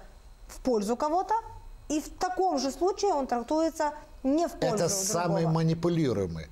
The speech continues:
Speaker 2: Это экономические суды.
Speaker 1: Экономические суды.
Speaker 2: Вот и, и экономические споры. А я хочу к уголовному.
Speaker 1: А к уголовному?
Speaker 2: Вот я вам скажу, та волна изнасилований, которая произошла в Республике Молдова,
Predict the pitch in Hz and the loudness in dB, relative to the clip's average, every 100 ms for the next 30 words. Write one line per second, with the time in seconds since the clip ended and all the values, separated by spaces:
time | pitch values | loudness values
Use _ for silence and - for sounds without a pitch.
0 | - 135 139 147 156 156 160 156 - 123 | -4 -2 0 0 0 2 2 2 0 -4
1 | - 120 110 - 427 403 302 285 262 - | -2 0 0 0 2 0 0 -2 -4 -4
2 | 247 233 - 156 - 151 143 120 139 135 | -6 -4 0 0 2 2 2 0 -2 0
3 | 160 170 165 165 170 175 165 - 143 139 | 0 2 0 0 2 2 0 0 -2 -2
4 | - 98 92 175 - 208 226 202 190 190 | -2 0 2 2 2 0 0 0 2 2
5 | 160 98 85 80 - 131 269 294 330 339 | 2 0 -4 -10 -8 -6 -2 0 2 2
6 | 370 330 302 294 262 247 139 185 214 202 | 2 0 -2 -2 -2 -2 0 2 2 2
7 | - 196 170 135 98 - - 190 196 196 | 2 2 2 0 -2 -6 -2 0 2 2
8 | 196 185 180 156 180 - 214 190 143 135 | 2 4 4 2 0 2 2 4 2 2
9 | 147 139 131 143 139 135 135 131 - 139 | 2 2 2 2 2 2 2 0 0 0
10 | 135 143 151 175 208 180 95 | 2 2 2 2 4 2 0